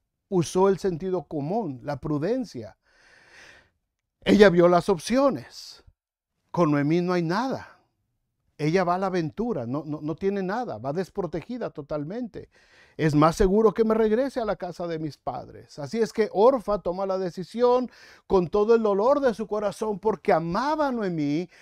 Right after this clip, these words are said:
la abraza, llora con ella y entonces ella decide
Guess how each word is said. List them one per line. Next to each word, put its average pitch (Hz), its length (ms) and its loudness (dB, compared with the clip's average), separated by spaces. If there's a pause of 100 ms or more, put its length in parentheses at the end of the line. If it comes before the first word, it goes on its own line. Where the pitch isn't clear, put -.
(160)
la 175 160 0
abraza, 214 560 -4
llora 208 340 -4
con 214 220 0
ella 170 500 2 (300)
y 156 100 2
entonces 185 840 -2 (260)
ella 175 260 0
decide 165 680 0